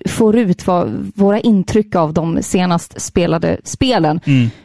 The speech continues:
Speaker 1: För det
Speaker 2: Mm.
Speaker 1: är så mycket verkligen. Men det har
Speaker 2: Mm.
Speaker 1: varit så mycket annat emellan. Vi har varit på mässor och vi har träffat folk och det är intervjuer hit och dit liksom.
Speaker 2: Mm.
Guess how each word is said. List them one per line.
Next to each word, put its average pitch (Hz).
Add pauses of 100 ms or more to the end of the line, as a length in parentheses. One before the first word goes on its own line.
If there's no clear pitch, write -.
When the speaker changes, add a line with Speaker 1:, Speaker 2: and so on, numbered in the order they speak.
(100)
Speaker 1:
För 233
det 254
Speaker 2:
Mm. 247
Speaker 1:
är 226
så 196
mycket 202
verkligen. 170
Men 180
det 208
har 233
Speaker 2:
Mm. 262
Speaker 1:
varit -
så 269 (100)
mycket 277
annat 302
emellan. 233
Vi 196
har 196
varit 202
på 202
mässor 196
och 180
vi 180
har 185
träffat 180
folk 175
och 180
det 175
är 175
intervjuer 170
hit 170
och -
dit -
liksom. -
Speaker 2:
Mm. 127